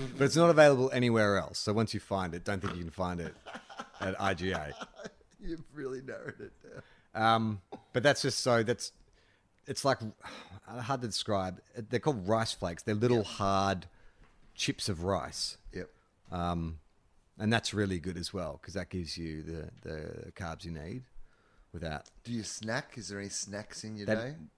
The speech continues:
Speaker 1: well, that is the snacks. The, the asparagus with tofu is a snack.
Speaker 2: But,
Speaker 1: Or,
Speaker 2: like, what
Speaker 1: or,
Speaker 2: about,
Speaker 1: or
Speaker 2: like
Speaker 1: fruit?
Speaker 2: Yeah.
Speaker 1: <laughs>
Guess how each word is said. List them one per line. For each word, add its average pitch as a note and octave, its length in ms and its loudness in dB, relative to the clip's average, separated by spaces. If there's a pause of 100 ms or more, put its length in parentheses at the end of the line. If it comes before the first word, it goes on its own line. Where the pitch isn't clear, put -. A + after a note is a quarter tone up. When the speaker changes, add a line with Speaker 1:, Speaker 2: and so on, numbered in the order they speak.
(120)
Speaker 1:
well, G2+ 120 -2
that G#2 160 4
is A2+ 240 0
the F2 120 -10
snacks. - 640 -10 (320)
The, F#2 240 -2 (200)
the F#2+ 180 -2
asparagus F2 760 -6
with E2+ 140 -10
tofu E2+ 320 -8
is E2 140 -12
a G2 40 -16
snack. - 300 -12 (640)
Speaker 2:
But, C#3 120 4
Speaker 1:
Or, E3+ 100 10
Speaker 2:
like, - 160 4 (100)
what C3 160 6
Speaker 1:
or, C3+ 80 8
Speaker 2:
about, C3 260 6
Speaker 1:
or C#3+ 40 6
Speaker 2:
like A#2 220 4
Speaker 1:
fruit? G#2+ 280 2 (720)
Speaker 2:
Yeah. F2+ 880 -6
Speaker 1:
<laughs> - 80 4